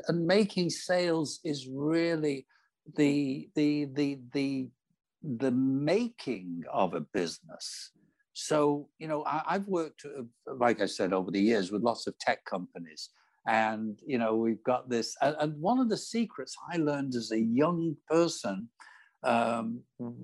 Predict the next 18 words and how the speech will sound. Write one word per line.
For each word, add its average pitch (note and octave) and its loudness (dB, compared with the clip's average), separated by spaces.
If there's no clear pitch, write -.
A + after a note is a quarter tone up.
in, - 6
in A#2+ 2
tech - 2
was C3+ 4
that C3+ 2
I F3 4
learned D#3 2
to C3+ -14
talk D3+ 0
to C#3+ -4
the B2+ 0
inventor A#2+ -4
and B2+ 6
utilize D3 6
my C3 2
own F#3 0
intellect C3 -2
as C3+ 2